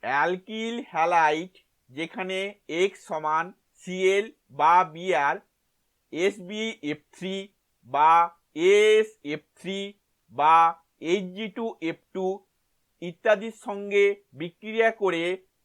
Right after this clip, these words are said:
অ্যালকিল ফ্লুরাইড উৎপন্ন করে।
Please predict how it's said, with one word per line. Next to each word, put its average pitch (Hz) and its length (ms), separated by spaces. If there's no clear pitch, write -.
অ্যালকিল 185 540
ফ্লুরাইড 190 600
উৎপন্ন 185 440
করে। 180 300